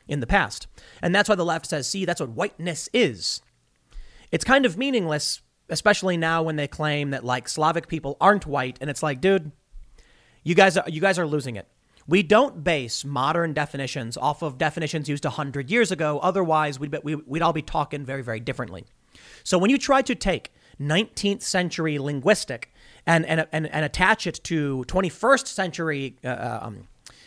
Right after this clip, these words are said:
uh, conversations and politics, things kinda don't make sense all that much. So now, I mean, white literally for most people just refers to people who are of, you know,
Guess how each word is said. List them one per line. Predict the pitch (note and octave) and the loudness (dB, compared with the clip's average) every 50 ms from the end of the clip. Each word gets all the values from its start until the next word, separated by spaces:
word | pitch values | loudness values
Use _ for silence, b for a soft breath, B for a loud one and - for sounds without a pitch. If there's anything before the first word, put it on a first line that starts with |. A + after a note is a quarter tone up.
| B B B B B - A#2 | B B B B B -8 -8
uh, | A2 F2+ - | -8 -8 -8
conversations | - - F3 F3 D#3+ E3 - - F3 F3 - E3+ C#3+ C3 | -4 -2 0 2 2 2 2 4 2 2 0 -2 -6 -6
and | C3 A#2+ | -8 -6
politics, | - C4+ C#4 A#3+ - G#3 G#3 - - - - b b b b | -2 0 0 2 2 2 0 0 -4 -8 -8 b b b b
things | b - G3+ A3+ C4 D4 D4 - - - _ _ _ - | b 0 2 2 2 2 -2 -4 -6 -8 _ _ _ -14
kinda | - - C4 C4+ D4 | -8 -4 -4 -2 2
don't | F#3 A3+ A#3 A3+ F#3+ | 4 2 2 2 0
make | F#3 F3 - | -4 -4 -4
sense | - - F3 D#3+ C#3+ - | -4 -6 -6 -6 -4 -6
all | C#3+ B2+ | -6 -6
that | B2+ G#2 A2+ | -6 -8 -10
much. | A#2 G#2 - - - | -12 -14 -12 -8 -2
So | - F3+ E3+ - B B B B B B B B | 0 0 0 0 B B B B B B B B
now, | C#3+ G3+ B3 C#4+ C#4+ G3 E3+ D#3+ D#3+ | 2 4 6 8 8 8 6 6 4
I | - F#3 | 2 0
mean, | F#3 F3+ E3 D3 - _ _ _ _ _ _ _ | 0 0 -2 -4 -8 _ _ _ _ _ _ _
white | - B2+ G3 B3 B3 - | -4 0 0 0 0 0
literally | - D3 D3 G3+ C4+ C#4+ C#4+ A#3 F#3+ D3 C3 C3 | -4 0 2 2 2 2 2 0 0 -2 -2 -8
for | - - D#3 | -4 -4 -2
most | C#3 C3 E3 A3+ A3 - | 0 2 2 2 2 0
people | - D3+ C3 D3 | -6 -6 -6 -4
just | D3 E3+ F#3 | -4 -2 -4
refers | G3 - D#3+ D3 D#3 D#3+ - | -2 -2 0 -2 -2 -2 -2
to | - F3 | -4 -6
people | - - D3+ C3 - - E3 D3 | -4 -4 -6 -6 -4 -4 -6 -4
who | B2 C#3+ D#3 | -4 -4 -2
are | C3+ C3+ C#3 D3+ D3 | 0 0 0 0 0
of, | B2+ B2 A#2+ B2+ C3+ B2+ C3+ C3+ C#3 | -2 -2 -4 -4 -8 -10 -12 -14 -12
you | C3 C3+ | -10 -8
know, | A2+ A2 A2 C3 | -8 -8 -10 -12